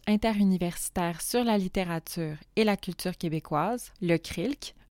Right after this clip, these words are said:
reconnu et financé par le F R Q S C depuis deux mille trois,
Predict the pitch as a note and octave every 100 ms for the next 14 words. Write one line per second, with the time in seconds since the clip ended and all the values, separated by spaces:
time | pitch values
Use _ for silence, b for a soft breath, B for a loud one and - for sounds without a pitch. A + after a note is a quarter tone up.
0 | _ G#3 G#3+ G#3+ A3+ A#3 A#3+ G#3 G3 F#3
1 | - G3+ A3 A3+ G#3+ F#3 E3 E3+ E3+ -
2 | E3 - F3 D#3+ D#3+ - D#3+ F#3+ F#3 D3+
3 | - D#3 E3